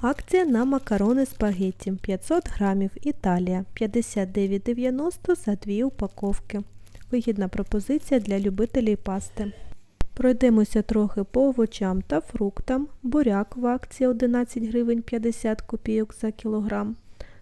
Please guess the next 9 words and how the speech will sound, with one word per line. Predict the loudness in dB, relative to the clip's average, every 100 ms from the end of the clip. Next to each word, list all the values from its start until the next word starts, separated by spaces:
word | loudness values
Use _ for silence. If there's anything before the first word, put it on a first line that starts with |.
| -14
Дуже | -6 -4 -2 -2
гарний. | 0 0 0 0 -2 -6 -18 -18 -16 -2
Капуста | 0 4 2 2 -2 -2 -4 -20 -20 -18 -8
цвітна | 0 0 2 2 2 0 -2
дев'яносто | 2 4 4 2 0 -2
чотири | -2 0 2 2
дев'яносто | 2 2 4 2 0 -2 -4 -2
за | -2 -2
кілограм. | -2 0 0 0 0